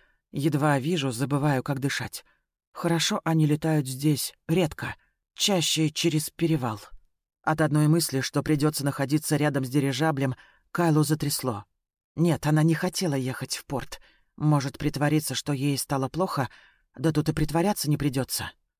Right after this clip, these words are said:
Во рту стало сухо, а сердце зашлось в мучительно быстром ритме. «Госпожа, позвольте тарелку. Я вам другую вафлю дам,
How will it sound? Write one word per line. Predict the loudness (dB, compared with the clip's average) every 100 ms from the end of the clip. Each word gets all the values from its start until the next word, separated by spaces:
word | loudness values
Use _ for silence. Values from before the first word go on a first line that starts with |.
| _ -4
Во | 0 2
рту | 2 0
стало | 0 -2 -2
сухо, | -2 -2 -2 -2
а | -2
сердце | -2 0 -2 -2
зашлось | -4 -4 0 0 0
в | 0
мучительно | -2 0 -4 -2 2 2
быстром | 2 0 -2 0 2
ритме. | 2 0 -4 -10 -12 _ _ _ _
«Госпожа, | -4 -4 0 0 2 2
позвольте | 0 0 0 -2 -4
тарелку. | -4 -4 -6 -8 -14 -14 _ -4
Я | 0 2
вам | 2 4 4
другую | 2 2 4 4
вафлю | 4 0 0
дам, | 0 0